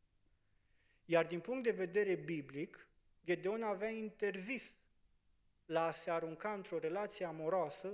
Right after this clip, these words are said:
cu această femeie. El a călcat pe această, peste această interdicție din cuvântul lui Dumnezeu și a luat-o ca țiitoare. Și ea, spune Scriptura, i-a născut un fiu. V-am citit mai devreme ce a reușit să facă fiul ăsta.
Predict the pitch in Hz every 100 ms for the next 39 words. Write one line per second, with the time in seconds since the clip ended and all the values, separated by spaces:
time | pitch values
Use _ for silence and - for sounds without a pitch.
0 | 214 - - - 175 - 180 - - 165
1 | - _ - 165 151 143 - _ _ _
2 | _ _ - 165 170 175 160 156 277 294
3 | - - - - _ _ _ _ _ _
4 | _ - 160 180 202 202 - 196 190 185
5 | 196 - 170 190 214 - - 190 185 175
6 | 180 175 165 220 - 156 156 156 156 185
7 | 185 185 151 160 151 143 165 202 - 190
8 | 202 196 190 190 185 - 175 - 175 151
9 | - - _ _ _ _ _ _ _ -
10 | 165 180 208 - - 196 185 - 180 -
11 | 202 190 190 175 - - 185 185 185 -
12 | - 147 139 _ _ _ _ _ - 170
13 | 165 175 208 208 202 175 180 180 202 196
14 | - 202 196 196 - 185 180 - 180 180
15 | 175 - 180 175 151 -